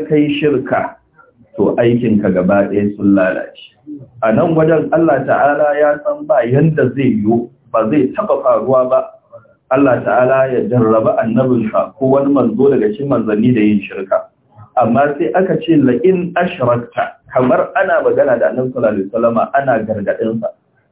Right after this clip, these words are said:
To ya kake tsammani gargaɗin da bai wuce kan Annabi sallallahu alaihi wasallama ba, kai kai tunanin ya wuce ka? Ai kai ka fi cancanta da wannan gargaɗi din.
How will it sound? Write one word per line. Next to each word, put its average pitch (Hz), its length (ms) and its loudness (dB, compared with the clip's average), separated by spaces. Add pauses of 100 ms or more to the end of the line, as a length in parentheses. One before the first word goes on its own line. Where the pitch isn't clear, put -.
To 123 120 4
ya 147 180 4
kake 190 340 0
tsammani 135 580 0
gargaɗin 139 640 0
da 156 100 2
bai 127 180 0
wuce 139 340 0
kan - 200 -2
Annabi 127 320 -2
sallallahu 131 200 0
alaihi 113 160 -4
wasallama 135 320 0
ba, 160 160 0
kai 165 100 2
kai 147 200 -2
tunanin 113 320 0
ya 117 120 4
wuce 120 300 -4
ka? 87 100 0 (460)
Ai 247 180 0
kai 226 200 2
ka 233 80 0
fi 214 140 0
cancanta 156 460 2
da 120 80 2
wannan 110 320 2
gargaɗi 98 480 -2
din. - 120 -6